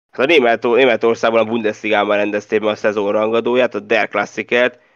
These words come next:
mégpedig abból az állásból, hogy a Dortmund egy pont előnyében volt a Bayern Münchennel szemben, csak hogy a bajoroknál új vezetőedző érkezett a kispadra Thomas Tuchel személyében.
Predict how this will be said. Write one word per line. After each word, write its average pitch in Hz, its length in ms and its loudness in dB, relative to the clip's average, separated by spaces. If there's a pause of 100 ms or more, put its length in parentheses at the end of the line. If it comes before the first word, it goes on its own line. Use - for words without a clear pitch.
mégpedig 120 400 0
abból 107 240 2
az 104 100 0
állásból, 104 360 0
hogy 107 120 0
a 107 40 2
Dortmund 123 640 0
egy 120 220 -4
pont 104 240 -2
előnyében 101 1120 -2
volt 113 220 2
a - 80 -2
Bayern 101 340 0
Münchennel 98 720 -4
szemben, 110 520 -2 (140)
csak 160 220 -2
hogy 104 120 -8
a 104 60 -4
bajoroknál 104 720 0
új 101 160 -6
vezetőedző 98 680 -6
érkezett 98 360 -6
a 113 40 -10
kispadra 98 480 -8
Thomas 92 340 -2
Tuchel 101 320 -8
személyében. 104 800 -2